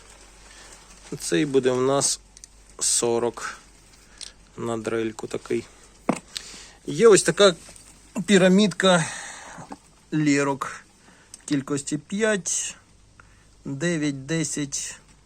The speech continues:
чотирнадцять штук. Чотирнадцять штук будуть коштувати у нас триста гривень. Кого устраює, може забрати. Далі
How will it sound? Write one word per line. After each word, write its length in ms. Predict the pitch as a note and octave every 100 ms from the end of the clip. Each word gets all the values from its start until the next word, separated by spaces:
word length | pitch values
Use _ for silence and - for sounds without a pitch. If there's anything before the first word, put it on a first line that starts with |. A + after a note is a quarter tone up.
| - _ _ - - -
чотирнадцять 640 | - D#3+ C#3 C#3+ C#3+ C#3 C3
штук. 380 | - A#2 - - - _ - - - - - _ -
Чотирнадцять 600 | F#3 F3+ F#3 G#3 E3+ F3+
штук 240 | - A3
будуть 380 | C#3+ D3 C3+ C3
коштувати 580 | F3+ F3 - B2 B2 B2+
у 100 | B2
нас 240 | B2+ B2
триста 440 | - F#3+ - - A2+
гривень. 380 | A2 G#2+ G#2+
Кого 320 | A2+ C#3+ E3 E3
устраює, 520 | D3 F3+ F#3 C3 A2
може 320 | C3 D#3 A#2+
забрати. 920 | G2+ C#3 F3 G#2+ A2+ C3 - - G2 - - - - - - - - - - -
Далі 680 | C#3+ F#3+ F3 E3+ E3 D#3+